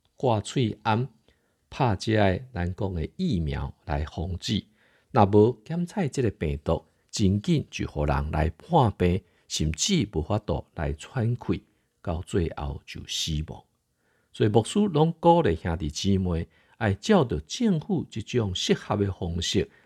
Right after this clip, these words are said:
来做医治，或者是爱做预防。爱挂的时阵就爱挂，袂使凊彩乱摸乱食，甚至爱配合政府的政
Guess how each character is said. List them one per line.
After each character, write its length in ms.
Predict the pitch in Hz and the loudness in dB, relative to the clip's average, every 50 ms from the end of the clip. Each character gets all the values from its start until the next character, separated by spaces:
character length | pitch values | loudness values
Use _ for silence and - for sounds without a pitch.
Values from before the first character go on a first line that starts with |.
| _ _ | _ _
来 200 | - 87 71 73 | -4 -4 -2 -2
做 240 | 78 - - 127 110 92 - - _ _ _ _ _ _ _ _ _ _ _ _ - | -4 -4 0 2 2 2 2 0 _ _ _ _ _ _ _ _ _ _ _ _ -2
医 240 | 101 95 85 82 - _ | 0 0 0 0 -4 _
治， 260 | - 98 87 87 87 - _ _ _ _ _ _ _ _ - | 0 0 0 0 0 -4 _ _ _ _ _ _ _ _ -6
或 80 | - - | -6 -4
者 180 | - - 98 | 0 0 0
是 260 | 90 - - - - - - | 0 0 -4 -8 -8 -8 -6
爱 160 | - 95 80 | -2 -2 -2
做 240 | 78 - - - 101 | -2 -2 0 0 0
预 140 | - - _ _ - - - - | 0 0 _ _ -14 -14 -14 -14
防。 260 | - - - - - - _ _ _ _ _ _ _ _ _ _ _ _ | -14 -14 -14 -14 -14 -16 _ _ _ _ _ _ _ _ _ _ _ _
爱 160 | - 220 208 | 0 0 0
挂 300 | - - - 110 87 76 | 0 2 2 2 2 2
的 60 | 78 80 | 0 -2
时 200 | - - 87 78 | -4 -4 -6 -6
阵 300 | - - 82 82 80 80 | -4 -2 -2 -2 -2 -4
就 180 | - - - - | -6 -12 -14 -10
爱 200 | - 101 92 80 - - | -8 -6 -6 -6 -8 -10
挂， 260 | - - - - - _ _ _ _ _ _ _ _ - | -12 -14 -14 -14 -20 _ _ _ _ _ _ _ _ 2
袂 140 | 95 185 | 2 2
使 280 | 98 - 180 175 180 - _ _ | 4 4 2 2 2 0 _ _
凊 240 | - - 143 143 143 | -10 -4 -2 -2 -2
彩 340 | 143 - - 160 143 139 147 - _ _ _ _ - | -2 -4 -2 0 0 0 -2 -4 _ _ _ _ -10
乱 180 | - - 73 76 | -6 -6 -4 -2
摸 340 | 78 85 110 120 131 135 139 _ - | 0 2 4 4 2 0 -4 _ -10
乱 220 | - 82 73 69 76 | -8 -8 -8 -8 -8
食， 320 | - - 85 80 78 80 - _ _ _ _ _ _ _ _ _ | -8 -4 -4 -2 -4 -4 -8 _ _ _ _ _ _ _ _ _
甚 240 | - - 87 78 76 | -10 -6 -6 -4 -4
至 260 | - - 117 101 - - - | -4 -2 -2 -4 -4 -6 -8
爱 200 | - 98 87 80 | -6 -4 -4 -6
配 260 | - - - 175 135 | -6 -4 -2 -2 -2
合 180 | - - - - _ - | -2 -4 -10 -10 _ -12
政 240 | - - 120 87 82 | -6 -4 -4 -4 -4
府 240 | - - 87 82 - | -6 -8 -10 -10 -12
的 60 | 78 | -12
政 200 | - - 110 | -14 -14 -16